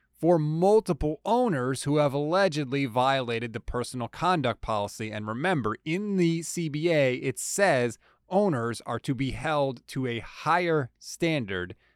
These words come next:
than the players. Now, there's no way to know who Judge Robinson will agree with, but remember,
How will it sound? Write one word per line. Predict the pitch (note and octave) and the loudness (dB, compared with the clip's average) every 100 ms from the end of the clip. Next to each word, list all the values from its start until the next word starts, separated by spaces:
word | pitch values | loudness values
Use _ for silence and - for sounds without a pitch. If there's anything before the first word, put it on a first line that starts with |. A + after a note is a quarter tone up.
| _ | _
than | A2+ B2 B2+ | -6 -4 -2
the | A#2+ | -6
players. | - D#3 C3+ F2+ - - | 0 2 2 0 -8 -6
Now, | G#2 G2 | -2 -2
there's | A2+ A2 A#2 | -4 -4 0
no | C#3+ D#3+ | 4 4
way | C3+ D3 C#3 | 4 4 2
to | - A#2+ | 0 -2
know | C#3+ E3+ C3 D#3 | 2 4 4 4
who | B2 C#3+ | 2 0
Judge | A#2 B2 A2+ | 2 0 0
Robinson | G#2+ A2+ A#2 A2+ - G#2+ | 2 2 2 0 -4 -6
will | G#2 | -4
agree | F#2+ B2 C#3 | -4 -2 0
with, | A2+ F#2+ - | 0 -4 -6
but | F#2+ | -10
remember, | G2 B2 F#3 F#2+ | -6 -2 -2 -2